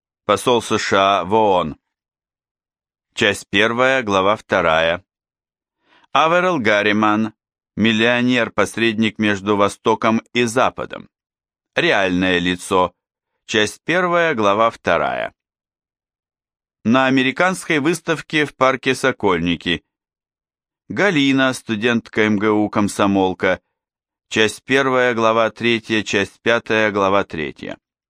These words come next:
Володя, её жених, тоже студент М Г У, комсомолец. Часть первая, глава третья, часть третья, глава вторая.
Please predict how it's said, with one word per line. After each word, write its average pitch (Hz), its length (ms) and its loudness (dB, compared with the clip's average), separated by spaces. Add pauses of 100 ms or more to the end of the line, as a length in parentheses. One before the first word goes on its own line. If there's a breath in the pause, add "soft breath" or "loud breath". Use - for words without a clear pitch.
(600)
Володя, 104 720 0 (640)
её 135 240 0
жених, 131 480 -2
тоже 104 340 0
студент 92 560 -4
М 92 160 -2
Г 95 120 -2
У, 127 160 0
комсомолец. 95 920 -2 (580)
Часть 110 420 -2
первая, 98 500 2
глава 92 320 2
третья, 151 480 -6
часть - 480 -6
третья, 151 480 -2
глава 110 360 2
вторая. 82 680 0